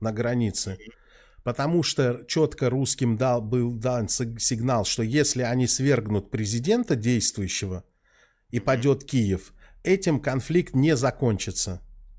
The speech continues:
Speaker 2: Да, он и не закончится. А он не
Speaker 1: А,
Speaker 2: заканчивается,
Speaker 1: а так
Speaker 2: знаете,
Speaker 1: где
Speaker 2: с
Speaker 1: был бы
Speaker 2: какого?
Speaker 1: конфликт тогда?
Speaker 2: С-, только на Украине.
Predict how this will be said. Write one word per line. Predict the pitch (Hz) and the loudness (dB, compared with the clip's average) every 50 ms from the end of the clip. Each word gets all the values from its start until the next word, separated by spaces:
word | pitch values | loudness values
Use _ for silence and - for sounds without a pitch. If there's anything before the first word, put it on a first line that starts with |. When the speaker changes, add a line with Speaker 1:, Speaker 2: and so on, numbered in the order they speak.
| - - - | -20 -20 -14
Speaker 2:
Да, | 92 98 104 | -8 -4 -4
он | 107 107 107 107 | -2 -4 -4 -6
и | 107 | -8
не | 107 95 | -10 -10
закончится. | 101 90 90 104 120 - - 117 - - 110 107 | -12 -12 -12 -12 -12 -12 -14 -12 -6 0 2 2
А | 117 | 2
он | 131 147 156 | 2 0 -2
не | 151 135 139 143 - 156 151 | -4 -4 -4 0 0 0 0
Speaker 1:
А, | - 131 131 | 0 -4 -2
Speaker 2:
заканчивается, | 123 135 | 0 0
Speaker 1:
а | - - 151 | 2 2 0
так | 139 143 | 0 0
Speaker 2:
знаете, | - 131 120 110 165 | -2 -2 0 2 4
Speaker 1:
где | 180 156 123 | 4 4 4
Speaker 2:
с | |
Speaker 1:
был | 101 101 113 98 | 2 2 0 0
бы | 98 98 107 | 0 0 -2
Speaker 2:
какого? | |
Speaker 1:
конфликт | - 107 107 107 98 - 113 107 92 - - | -2 -2 -4 -4 -4 -4 -4 -6 -6 -6 -8
тогда? | 101 98 92 95 92 90 - _ _ _ _ _ _ _ _ _ _ _ _ _ _ _ _ _ _ _ _ _ _ _ _ _ _ _ _ - | -10 -8 -6 -8 -8 -10 -12 _ _ _ _ _ _ _ _ _ _ _ _ _ _ _ _ _ _ _ _ _ _ _ _ _ _ _ _ -20
Speaker 2:
С-, | - - - - 131 110 | -20 -20 -16 -12 -12 -12
только | - - 123 120 110 - - | -10 -6 -6 -6 -6 -8 -8
на | 120 113 110 | -6 -6 -6
Украине. | 101 - 110 95 95 95 95 90 90 87 82 | -8 -8 -10 -8 -8 -8 -8 -10 -14 -18 -18